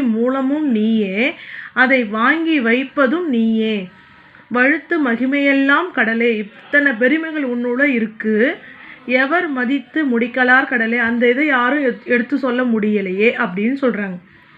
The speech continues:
புரியுதா? உன்னுடைய மதிப்பு இன்னும் நிறைய இருக்கு, ஆனால் வெளிக்கொணர முடியலையே அப்படிங்கிறார். யாரு? கவிமணி தேசிய விநாயகர். புரியுதா அந்த பாடலு?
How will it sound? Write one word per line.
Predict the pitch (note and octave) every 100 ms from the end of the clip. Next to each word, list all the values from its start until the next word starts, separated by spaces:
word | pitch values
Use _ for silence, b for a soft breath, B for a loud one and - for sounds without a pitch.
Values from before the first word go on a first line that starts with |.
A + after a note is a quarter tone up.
| B C4
புரியுதா? | C4 C#4+
உன்னுடைய | D4 B3+ C4 A#3+ A3+
மதிப்பு | A3+ C4+ D4 D4
இன்னும் | B3+ D4+ C4+
நிறைய | A#3 C4+ D#4 C4
இருக்கு, | B3 - A3+ - B B B -
ஆனால் | B3+ B3+ B3+ D#4+ E4
வெளிக்கொணர | C4+ D4+ D4 C4+ C4+ C#4+
முடியலையே | A#3 A3+ A3 F#3+ F#3+ G#3 -
அப்படிங்கிறார். | G#3+ F#3+ G#3 B3 A#3+ A3 G3+
யாரு? | G#3+ B3 C4 D4 D#4+
கவிமணி | A#3+ A3+ B3+ A#3 B3+ F#4 - B B B -
தேசிய | A#3+ B3+ B3 B3+ A3+
விநாயகர். | G#3+ G#3 G#3 G3 A3 F3+ B B B
புரியுதா | - C#4+ C#4+ C#4+
அந்த | C4 A#3+
பாடலு? | B3 B3 B3 B3+ D4+